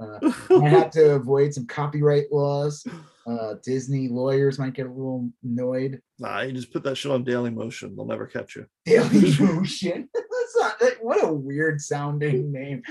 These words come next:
Speaker 1: It just sounds like a porn site.
Speaker 2: It does,
Speaker 1: Like,
Speaker 2: yeah. Yeah. <laughs>
Speaker 1: Daily Motion. That's like, what is that? Like the crack to Mad Magazine's YouTube or
Speaker 2: Yeah.
Speaker 1: something? Like,
Speaker 2: <laughs> I don't know what Daily Motion was ever meant to be, but, like,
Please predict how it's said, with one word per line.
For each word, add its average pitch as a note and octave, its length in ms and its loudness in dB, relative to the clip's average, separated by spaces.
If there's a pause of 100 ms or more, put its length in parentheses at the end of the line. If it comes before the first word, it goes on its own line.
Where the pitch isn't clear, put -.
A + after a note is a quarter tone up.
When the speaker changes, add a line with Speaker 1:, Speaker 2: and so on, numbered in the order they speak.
(140)
Speaker 1:
It - 80 -6
just G#4 320 0
sounds C#3+ 340 -2
like A#2+ 100 -14
a A2+ 60 -14 (120)
porn A#2 280 -10
site. D3 400 0
Speaker 2:
It E3 180 6
does, C3 320 4
Speaker 1:
Like, C3+ 80 0
Speaker 2:
yeah. C3 180 2 (260)
Yeah. E4+ 1040 4
<laughs> - 100 -20
Speaker 1:
Daily A#2+ 480 -6
Motion. A#3 600 -8
That's G3+ 180 0
like, A#3 300 4
what F#3 180 2
is G#3 100 6
that? G#3+ 200 2
Like D3+ 220 0
the B2 140 -6
crack C3 560 -6 (300)
to C#3 140 -6
Mad B2 340 -4
Magazine's B2+ 680 -8
YouTube C3+ 340 -2
or - 40 4
Speaker 2:
Yeah. C#3 380 6
Speaker 1:
something? - 500 -2
Like, A#2+ 320 -6 (180)
Speaker 2:
<laughs> - 0 -
I A#3+ 720 -4
don't G#4+ 240 0
know G4 100 2
what D#4+ 200 0
Daily C#3 280 4
Motion C3 360 0
was B2 160 -6
ever C3 220 -2
meant A#2 380 -6
to - 80 -4
be, B2+ 320 2
but, C3+ 240 -4
like, C3 300 2